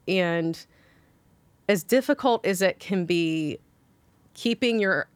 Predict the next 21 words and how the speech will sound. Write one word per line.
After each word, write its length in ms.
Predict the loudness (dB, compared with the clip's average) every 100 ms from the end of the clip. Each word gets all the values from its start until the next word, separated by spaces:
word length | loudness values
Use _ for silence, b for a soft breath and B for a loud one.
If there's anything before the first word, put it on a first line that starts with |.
| _ _ -4
yourself 600 | -2 2 2 2 -2 -14
focused 560 | -6 2 2 2 -2 -2
on 480 | 0 0 0 -2 -6 b b b
what 200 | -2 0
your 120 | 0
goal 360 | 2 2 2 2
is 220 | -2 -4
in 160 | -4 -4
the 140 | -4
end 380 | -6 -10 -12 -18 b b b b -2
and 100 | -2
just 140 | 0
giving 200 | 0 0
yourself 300 | 0 0 -2
no 160 | 0 0
other 180 | 0 -4
choice. 520 | -4 -4 -4 -10 -2
A 80 | 0
big 220 | 2 2
thing 180 | 2 2
with 160 | 0